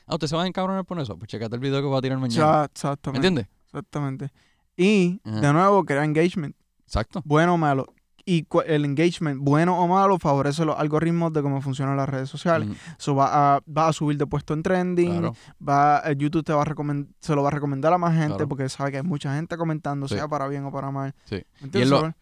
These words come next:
Speaker 1: en, en lo personal, a mí me gustó. El, a mí me gustó el video.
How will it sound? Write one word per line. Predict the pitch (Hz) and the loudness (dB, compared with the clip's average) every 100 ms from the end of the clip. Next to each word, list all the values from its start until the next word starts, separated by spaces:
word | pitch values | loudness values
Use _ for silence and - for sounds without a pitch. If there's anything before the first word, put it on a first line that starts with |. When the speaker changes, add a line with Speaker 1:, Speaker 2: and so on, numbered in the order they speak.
| - | -6
Speaker 1:
en, | 120 120 - - | -4 -4 -8 -2
en | 123 | 0
lo | 131 | 2
personal, | 135 117 131 185 | 2 0 2 2
a | |
mí | 139 139 | 2 0
me | 175 | -2
gustó. | 127 - 135 - _ _ | -2 -4 -6 -8 _ _
El, | 101 101 92 92 | -6 -6 -6 -6
a | |
mí | 104 | -6
me | 107 | -2
gustó | 139 139 | -4 -2
el | 147 | -2
video. | 151 110 127 | -2 -2 -4